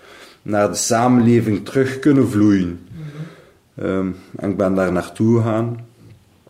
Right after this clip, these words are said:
Speaker 1: Er zaten daar tweeëntwintig gedetineerden, hè, die bijna op puntje staan voor terug in onze samenleving te komen. Ze gaan allemaal gaan werken.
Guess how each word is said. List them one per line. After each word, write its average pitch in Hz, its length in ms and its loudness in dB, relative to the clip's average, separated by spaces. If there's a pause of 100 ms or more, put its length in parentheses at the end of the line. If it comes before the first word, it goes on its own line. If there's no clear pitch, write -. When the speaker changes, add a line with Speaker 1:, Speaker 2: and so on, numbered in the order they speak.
(220)
Speaker 1:
Er - 100 -12
zaten 98 300 -4
daar 92 200 -4
tweeëntwintig 101 880 -4 (260)
gedetineerden, 98 1080 -4
hè, 110 200 -10
die 104 120 -8
bijna 92 340 -4
op - 240 -8
puntje 98 280 -4
staan 98 360 -4
voor 92 200 -12
terug 101 280 -6
in 98 140 -6
onze 90 200 -4
samenleving 110 760 -2
te - 160 -18
komen. 117 280 -2 (520)
Ze - 140 -6
gaan 104 140 2
allemaal 98 420 2
gaan 87 240 -4
werken. 113 580 -2